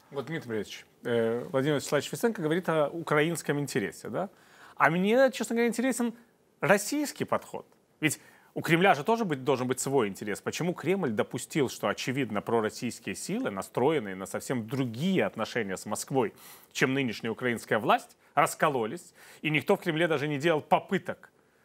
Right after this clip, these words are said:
добиться их объединения, более того, демонстрировали свое, я бы так сказал, уважение, свой приоритет, принимали одного из кандидатов в Москве. Вы помните, что накануне первого тура президентских выборов Виктор Бойко,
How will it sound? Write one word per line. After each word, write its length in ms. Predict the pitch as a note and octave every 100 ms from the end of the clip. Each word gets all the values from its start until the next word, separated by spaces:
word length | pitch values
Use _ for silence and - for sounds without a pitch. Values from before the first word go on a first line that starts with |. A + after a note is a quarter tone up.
| _ -
добиться 420 | D#3+ D3+ E3 D3
их 160 | C3
объединения, 540 | C3+ A#2 A#2 D#3 F3 C3
более 320 | A2+ D3+ C3+
того, 320 | - B2+ D#3+ -
демонстрировали 840 | - D3+ C#3+ B2 - E3+ E3+ C3+ A#2
свое, 1120 | - A#2 A#2+ C3 C3 B2 A#2 A2 G#2 G2+ F#2+
я 120 | G2+ G2
бы 80 |
так 120 | - F#2+
сказал, 380 | - G2 G2 F#2+ -
уважение, 880 | E3+ D#3 C#3+ G#2+ C#3 F3+ E3+ A2 G2 -
свой 300 | - C#3+ D3+
приоритет, 720 | B2+ A#2+ A2+ A2 - F3+ F3+ - -
принимали 460 | C3+ C3 C3+ D#3
одного 420 | C3+ A#2 B2+ B2 D3+
из 120 | C3
кандидатов 560 | C3+ G#2+ A2+ C3 - A2
в 40 |
Москве. 320 | G#2+ - E3
Вы 40 | C3+
помните, 280 | C#3+ A2+ -
что 100 | A#2
накануне 340 | A2+ C3 B2
первого 280 | A2 A#2 A2
тура 180 | A#2+ A2
президентских 640 | A2 G#2 A#2 G#2+ A2 -
выборов 260 | B2 A2 - - -
Виктор 320 | C3 - A#2
Бойко, 400 | A2+ B2+ -